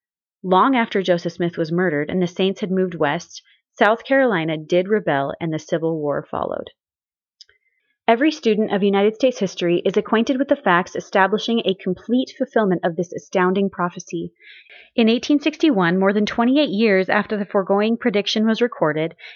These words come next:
and ten years after its publication in England, the Civil War broke out,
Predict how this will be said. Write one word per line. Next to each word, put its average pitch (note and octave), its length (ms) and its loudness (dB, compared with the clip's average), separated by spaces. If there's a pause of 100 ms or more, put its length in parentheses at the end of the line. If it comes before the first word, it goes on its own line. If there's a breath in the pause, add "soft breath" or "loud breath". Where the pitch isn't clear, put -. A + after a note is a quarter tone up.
and G3+ 160 2
ten D4 300 2
years E3+ 300 2
after F#3+ 340 2
its F3 120 2
publication G#3+ 640 0
in G#3 140 0
England, E3 500 -2
the G#3+ 80 -2
Civil A3 300 2
War F#3 200 4
broke E3+ 320 0
out, D3 280 -6